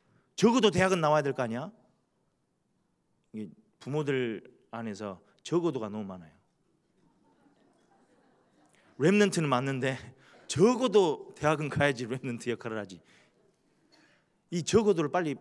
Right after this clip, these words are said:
없애야 될 것 같아요. 아니, 적어도 머리가 이 정도는 돼야지. 적어도 어디, 어, 산업체는 들어가야지.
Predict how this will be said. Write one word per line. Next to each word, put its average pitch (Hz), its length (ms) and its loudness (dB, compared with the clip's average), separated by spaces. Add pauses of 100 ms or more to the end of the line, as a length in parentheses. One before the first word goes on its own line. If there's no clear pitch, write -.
없애야 165 280 -2
될 - 160 6
것 - 160 -2
같아요. - 340 -14 (2500)
아니, 139 240 -4 (220)
적어도 190 720 2
머리가 147 600 0
이 139 80 -8
정도는 143 340 -4
돼야지. 120 460 -12 (1500)
적어도 208 920 2
어디, 165 520 0 (400)
어, 151 160 -4
산업체는 165 640 -2
들어가야지. 135 640 -4